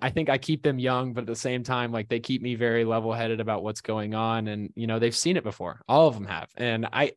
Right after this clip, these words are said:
I get three very unique flavors of their advice. And I'm like, "You know what? Um, I think I can make a pretty educated decision at this point." Like, that's what the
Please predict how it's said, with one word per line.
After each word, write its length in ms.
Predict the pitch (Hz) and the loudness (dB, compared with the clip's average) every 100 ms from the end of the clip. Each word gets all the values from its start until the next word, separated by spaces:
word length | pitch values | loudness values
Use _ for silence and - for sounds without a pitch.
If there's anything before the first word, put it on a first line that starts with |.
| - | -4
I 100 | 143 | 0
get 220 | 143 135 | 2 0
three 240 | 147 151 151 | 0 2 2
very 300 | 139 143 139 | 4 4 2
unique 340 | 127 127 135 | 0 -4 -4
flavors 540 | 131 123 131 120 117 110 | -2 0 2 2 0 -2
of 100 | 107 | -2
their 180 | 117 104 | -2 -2
advice. 460 | 98 107 110 - | -2 -2 -2 -4
And 100 | 104 | -8
I'm 120 | 101 | -8
like, 180 | 98 98 | -8 -6
"You 80 | 113 | -4
know 140 | 123 | 0
what? 260 | 123 127 - - - - _ - | 2 2 0 -8 -20 -20 _ -4
Um, 460 | 113 101 92 95 - _ _ _ _ | 0 0 -2 -8 -14 _ _ _ _
I 80 | 127 | -2
think 220 | 127 147 | 2 4
I 80 | 147 | 4
can 100 | 147 | 4
make 160 | 135 139 | 2 2
a 60 | |
pretty 180 | 131 135 | 2 4
educated 380 | 131 127 131 123 | 2 2 -2 -2
decision 340 | 127 175 147 | -2 -2 -2
at 60 | 110 | -4
this 120 | 104 | -8
point." 280 | - - - | -10 -12 -6
Like, 100 | 117 | 2
that's 180 | 135 | 2
what 40 | |
the 60 | 135 | 2